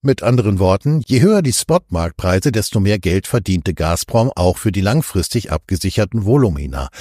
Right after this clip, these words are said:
die überhaupt nicht über den Spotmarkt gehandelt wurden. Gazprom hatte folglich sein ökonomisches Interesse daran, dass die Spotmarktpreise hoch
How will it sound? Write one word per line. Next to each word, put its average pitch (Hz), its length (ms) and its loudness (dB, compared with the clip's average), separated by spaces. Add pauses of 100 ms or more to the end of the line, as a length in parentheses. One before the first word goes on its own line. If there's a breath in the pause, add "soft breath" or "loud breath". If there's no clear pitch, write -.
(180 loud breath)
die 107 120 2
überhaupt 78 440 0
nicht 82 180 -4
über 82 120 -2
den 80 160 -4
Spotmarkt 85 540 -2
gehandelt - 460 -2
wurden. - 300 -12 (360 loud breath)
Gazprom 156 460 0
hatte 139 160 0
folglich 135 400 0
sein 120 200 -2
ökonomisches 107 680 0
Interesse 98 460 0
daran, 95 400 0
dass 87 160 -4
die 87 100 -8
Spotmarktpreise 85 920 -4
hoch - 280 -2